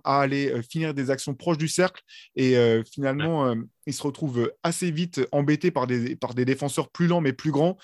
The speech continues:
Speaker 1: qui l'empêchent de prendre ses petits, ces petits tirs à reculons, ces petits, euh, long two, euh, voilà, en déséquilibre. Du coup, il est, il est bien plus, euh, perturbé.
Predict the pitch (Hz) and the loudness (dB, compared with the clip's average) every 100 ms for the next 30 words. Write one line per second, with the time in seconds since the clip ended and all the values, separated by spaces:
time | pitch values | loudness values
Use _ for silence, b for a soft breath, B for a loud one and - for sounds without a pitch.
0 | b b - 143 139 175 156 143 151 147 | b b -2 0 0 0 0 -2 -4 -4
1 | 131 - 151 139 131 127 - 127 - 147 | -4 -4 -2 2 2 -2 -4 -4 0 2
2 | 131 - - 139 151 147 123 135 131 117 | 2 -2 -6 -4 -4 -4 -6 0 2 2
3 | B B - 135 147 131 - 175 156 123 | B B -2 2 2 0 0 2 4 6
4 | 117 113 110 107 123 113 123 135 117 110 | 4 2 0 -2 -4 -2 0 2 2 2
5 | 117 123 123 - 135 143 117 104 - b | 0 -4 -6 -8 -6 -2 0 0 -2 b
6 | 120 117 139 120 113 110 131 143 - 156 | -10 -4 0 2 2 0 0 -2 -4 -2
7 | 123 113 127 - 120 165 | 0 0 -4 -2 2 2